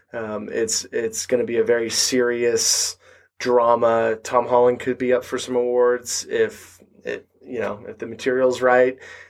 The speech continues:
And I loved him in Devil All the Time when he actually did a serious acting role. So I'm very excited to see this. It's about a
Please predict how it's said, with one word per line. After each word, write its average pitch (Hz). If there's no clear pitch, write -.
And 117
I 123
loved 127
him 139
in 117
Devil 117
All 110
the 107
Time 175
when 143
he 131
actually 117
did 107
a -
serious 107
acting 165
role. 147
So 113
I'm 110
very 135
excited 127
to 113
see 110
this. 113
It's -
about 165
a 156